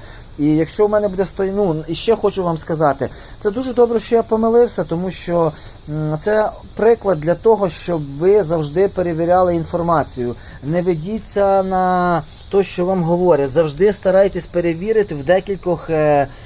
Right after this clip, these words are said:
м, декількох джерел. Ех, дякую вам за перегляд цього відео. Ставте вподобайки, пишіть свої коментарі.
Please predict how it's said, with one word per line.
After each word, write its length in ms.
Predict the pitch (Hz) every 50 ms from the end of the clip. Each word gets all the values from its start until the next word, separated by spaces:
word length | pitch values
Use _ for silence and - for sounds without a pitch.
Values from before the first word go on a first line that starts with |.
| - - - - -
м, 320 | 143 143 143 139 139 139 139 139 139 131 127 131 135
декількох 500 | 156 196 208 - 214 190 156 - 190 170
джерел. 520 | 151 123 151 175 170 170 165 135 113 92 82 80 - - - - - - - - - - - - - - - - - - - - - -
Ех, 180 | 151 156 160 156 135 120 117 143 147 139
дякую 400 | 175 240 226 202 - 196 185 175
вам 160 | 170 165 160 151
за 120 | 151 160
перегляд 540 | - 165 156 165 165 156 156 147 143 - -
цього 260 | - 156 135 147 143
відео. 480 | 139 147 147 143 160 180 202 226 262 277 - - - -
Ставте 380 | - - 190 185 180 160 170
вподобайки, 680 | 156 - - 160 147 151 143 135 143 151 175 - - 269
пишіть 320 | - 196 - - 185 165 -
свої 300 | - 156 160 160 160 156
коментарі. 760 | - 156 143 143 139 - - 135 123 131 139 160 202 254